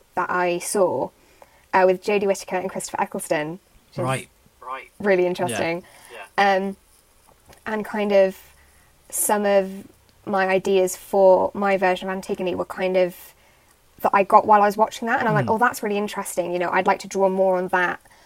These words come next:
Speaker 1: in, in my one," kind of thing. So I did find her a very big inspiration when I was watching that. And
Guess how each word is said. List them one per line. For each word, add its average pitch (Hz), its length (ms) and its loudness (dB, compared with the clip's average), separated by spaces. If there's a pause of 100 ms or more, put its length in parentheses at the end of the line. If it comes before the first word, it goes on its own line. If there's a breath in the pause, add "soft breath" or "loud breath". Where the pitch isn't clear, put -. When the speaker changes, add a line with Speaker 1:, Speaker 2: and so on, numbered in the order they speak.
(800 soft breath)
Speaker 1:
in, 196 200 -2
in 196 200 -2
my 196 200 2
one," 175 240 0
kind 180 200 -8
of 175 60 -4
thing. 170 220 -6
So - 100 -8
I 185 80 0
did 190 120 -6
find 185 200 -8
her 185 100 -6
a 185 60 -4
very 180 180 0
big 185 200 -2
inspiration 180 560 -4
when 185 100 -10
I 175 60 -8
was 180 120 -12
watching 175 540 -6 (720 soft breath)
that. 180 260 0
And 196 320 -2